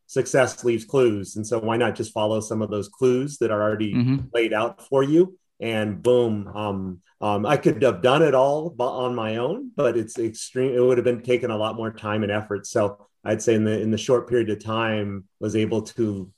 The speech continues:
Speaker 1: learn and execute on the principles that a lot of the coaches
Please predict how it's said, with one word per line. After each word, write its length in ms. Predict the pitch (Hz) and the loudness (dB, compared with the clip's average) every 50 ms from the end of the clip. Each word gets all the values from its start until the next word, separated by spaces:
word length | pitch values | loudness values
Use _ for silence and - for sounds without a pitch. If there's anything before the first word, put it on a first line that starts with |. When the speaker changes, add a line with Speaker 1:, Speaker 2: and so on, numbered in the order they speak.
| _ - | _ -6
Speaker 1:
learn 680 | 107 110 117 117 120 117 117 117 113 113 113 110 110 110 - | 0 2 2 4 4 4 4 2 2 0 -2 -4 -6 -6 -8
and 120 | 104 117 | -6 -6
execute 560 | 113 110 113 - - - - 117 113 113 110 | -6 -6 -8 -10 -12 -10 -4 0 0 0 0
on 600 | - 101 104 104 104 101 101 98 101 98 95 - _ _ _ _ - | -2 -4 -2 -2 0 0 -2 -2 -2 -4 -6 -8 _ _ _ _ -6
the 80 | 131 - | -4 2
principles 800 | - 196 185 185 - 170 165 - - 104 98 95 - - - _ _ _ - | 4 4 4 4 2 -4 -2 0 2 2 2 2 0 -8 -18 _ _ _ -2
that 320 | - 123 117 107 110 - - _ _ _ - | 2 4 4 4 2 -4 -8 _ _ _ 0
a 80 | 127 123 | 2 4
lot 240 | 123 127 127 131 131 | 4 6 6 6 4
of 60 | 127 | 2
the 60 | 127 | 0
coaches 720 | 127 131 131 123 123 120 - - 110 101 95 87 - - - | 0 4 4 4 4 2 -2 -6 -6 -6 -6 -8 -12 -16 -20